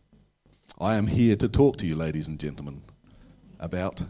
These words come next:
sex. I remember a story of a, <laughs> my, my children are squirming already, <laughs> about an expert who was brought into a, uh, a, uh,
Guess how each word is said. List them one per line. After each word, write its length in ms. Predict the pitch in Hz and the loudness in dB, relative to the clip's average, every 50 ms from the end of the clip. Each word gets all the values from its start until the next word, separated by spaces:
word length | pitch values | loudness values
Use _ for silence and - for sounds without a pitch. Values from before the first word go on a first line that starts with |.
| - - _ _ _ _ - | -12 -18 _ _ _ _ -12
sex. 520 | - - - - - - - - - - - _ _ _ _ _ _ _ _ _ _ _ _ _ _ _ _ - - - - _ _ _ _ _ _ _ _ - | -10 -10 -10 -10 -12 -14 -14 -14 -14 -14 -16 _ _ _ _ _ _ _ _ _ _ _ _ _ _ _ _ -16 -16 -16 -16 _ _ _ _ _ _ _ _ -10
I 100 | 78 85 | -6 -4
remember 300 | 95 98 104 104 98 104 | -2 -2 0 0 2 2
a 40 | 101 | 2
story 440 | - - - 131 120 117 117 110 107 | 2 4 4 4 6 6 6 4 4
of 100 | 101 107 | 2 2
a, 360 | 101 113 - 95 95 92 87 | 2 2 2 2 2 0 -2
<laughs> 3250 | - - - - - - - - - - - - - - - - 196 196 190 196 190 185 185 185 - 151 196 - - - - - - - - - - - - - - - - - - - - - - - - - - - - - - - - - - - - | -4 -10 -20 -20 -20 -18 -18 -18 -20 -18 -18 -18 -18 -18 -16 -16 -16 -16 -16 -16 -16 -16 -18 -18 -18 -20 -20 -20 -20 -20 -20 -20 -20 -20 -20 -20 -20 -20 -20 -20 -20 -18 -14 -10 -10 -10 -10 -12 -16 -20 -20 -20 -18 -18 -18 -18 -18 -18 -18 -18 -14 -6 -2
my, 180 | 113 101 98 - - - - - - - - - - | -2 -2 -2 -4 -8 -14 -14 -14 -16 -16 -14 -4 2
my 140 | 139 135 139 | 4 4 4
children 480 | - - - 175 165 - - 139 127 | 6 6 8 8 8 8 8 6 6
are 40 | 135 | 6
squirming 520 | - - - 156 156 160 156 143 139 131 | 6 4 6 6 8 8 8 8 8 8
already, 360 | 131 139 160 180 156 131 139 - - - - - - - - - - - - - - - - - - | 10 10 10 8 8 8 8 8 6 6 4 0 -4 -8 -10 -12 -12 -12 -14 -14 -14 -14 -14 -14 -14
<laughs> 840 | - - - - - - - - - - - - - - - - - | -16 -16 -18 -18 -18 -18 -20 -20 -20 -20 -20 -20 -20 -20 -10 -4 0
about 240 | 147 143 180 185 175 | 4 6 8 8 8
an 100 | 175 - | 8 8
expert 480 | 214 233 233 - - - 220 202 180 160 | 8 6 6 6 6 10 10 10 10 10
who 120 | 185 175 | 8 8
was 140 | 165 156 131 | 8 6 6
brought 280 | - 156 180 190 180 170 | 6 8 8 10 10 8
into 400 | 180 175 175 170 165 165 160 156 | 8 6 6 6 6 8 10 10
a, 260 | 151 151 147 147 143 | 10 10 10 10 10
uh, 240 | 143 139 131 127 - - - - - - - - - | 10 8 8 6 4 2 -6 -20 -20 -20 -10 -2 0
a, 280 | 120 123 123 120 117 | 2 4 4 6 6
uh, 240 | 113 110 107 101 101 | 6 6 6 4 2